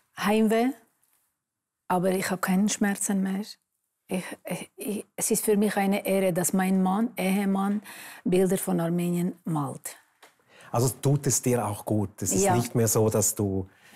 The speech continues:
Speaker 2: äh, Negatives damit verbindest?
Speaker 1: Nein, das ist für mich eine große Liebe von meinem Ehemann zu mir, zu meinem Land.
Speaker 2: Du hast ein sehr eindrückliches Buch geschrieben. Es ist eine Biografie,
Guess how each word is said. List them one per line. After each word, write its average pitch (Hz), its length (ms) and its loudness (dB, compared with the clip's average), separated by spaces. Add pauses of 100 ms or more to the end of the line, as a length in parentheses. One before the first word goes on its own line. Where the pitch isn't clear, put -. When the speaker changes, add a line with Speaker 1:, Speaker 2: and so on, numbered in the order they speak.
(160)
Speaker 2:
äh, 98 280 -2 (180)
Negatives 110 720 0
damit 101 300 -2
verbindest? 82 540 -4
Speaker 1:
Nein, 196 340 0 (120)
das 190 180 -2
ist 196 160 -2
für 196 120 0
mich 202 220 -2
eine 190 300 0
große 180 360 0
Liebe 160 460 -2 (260)
von 165 220 -6
meinem 165 400 -2
Ehemann 170 680 -2
zu - 160 -6
mir, 156 280 -2 (560)
zu - 160 -2
meinem 185 260 2
Land. 160 460 0 (580)
Speaker 2:
Du 127 100 0
hast 123 140 2
ein 110 80 2
sehr 113 220 2
eindrückliches 104 800 -2
Buch 107 300 -6
geschrieben. 139 800 -2
Es - 180 -2
ist - 240 -2
eine 98 200 2
Biografie, 101 840 0